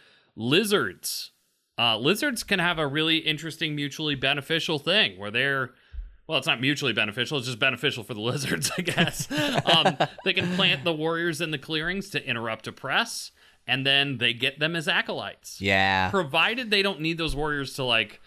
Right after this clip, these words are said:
Speaker 1: hold on to their clearings desperately, which they usually do. But once you got, like, five, you know, lizards in a rabbit clearing, you can take those rabbit cards and, and have 'em go off and interrupt the Warlord and turn into acolytes.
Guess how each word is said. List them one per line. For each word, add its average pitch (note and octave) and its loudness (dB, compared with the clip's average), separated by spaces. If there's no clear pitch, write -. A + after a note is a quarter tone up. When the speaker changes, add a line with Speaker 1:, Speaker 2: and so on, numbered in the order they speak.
Speaker 1:
hold D3+ 2
on C#3 4
to C#3+ -8
their B2+ 2
clearings C#3 -2
desperately, D#3+ -2
which D#3 -4
they A2+ -2
usually A#2 -2
do. A#2+ -4
But A#2 0
once - -2
you G3 -4
got, E3+ 2
like, D3 2
five, D3+ 0
you C#3+ -4
know, C#3 0
lizards D3 0
in D3 -2
a C3+ -2
rabbit D3 0
clearing, D#3+ -4
you C3+ -8
can A#2 -14
take D3+ -8
those C#3 -4
rabbit C#3 -2
cards D3 -6
and, F#2+ -12
and G2 -10
have C3 -6
'em B2 -6
go C3 -2
off C3 -4
and A2 -4
interrupt B2 -4
the B2 -6
Warlord C3 -6
and C3+ -6
turn C3 -6
into C#3+ -6
acolytes. - -12